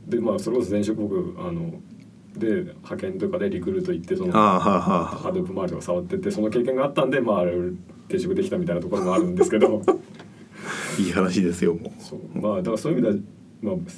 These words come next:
Speaker 1: 最近のJava結構いろいろ変化が。
Speaker 2: <laughs> 最近のJavaいけてますよね。なんかね、最近、あの、無名関数がいけてる感じで書けるようになりましたとか、
Speaker 1: だからJava
Speaker 2: あるじゃないですか。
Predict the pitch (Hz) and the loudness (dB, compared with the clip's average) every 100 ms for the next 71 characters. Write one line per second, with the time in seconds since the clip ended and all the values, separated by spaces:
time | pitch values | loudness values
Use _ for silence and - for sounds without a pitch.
0 | - - - 123 - 127 123 208 - - | -20 -18 -10 -6 -2 2 2 2 0 0
1 | - - - - - - - - 139 - | 0 0 -2 -4 -14 -20 -6 0 2 2
2 | 92 - - - - - - 453 453 - | 0 -4 -12 -14 -6 -2 6 6 6 2
3 | - - - - - - - 285 247 240 | 0 0 -4 -18 -20 -12 -2 2 2 2
4 | 208 - 277 311 262 254 196 - 180 180 | 2 6 6 8 8 8 8 8 6 8
5 | 180 180 101 92 98 87 95 110 104 92 | 6 6 4 6 4 6 4 6 4 4
6 | - 90 90 90 90 85 85 80 82 80 | 2 4 4 4 2 0 0 0 0 2
7 | 98 104 113 131 135 131 131 117 117 95 | 4 6 6 6 6 6 4 6 6 6
8 | 98 104 104 107 101 104 101 101 98 87 | 6 6 6 4 4 4 2 4 4 4
9 | 90 92 90 - - - - - - 104 | 4 2 0 -2 -4 -4 -6 -6 -8 -8
10 | 95 90 107 120 143 - 143 - - - | -8 -4 -2 0 0 0 -4 -6 -14 -18
11 | - | -18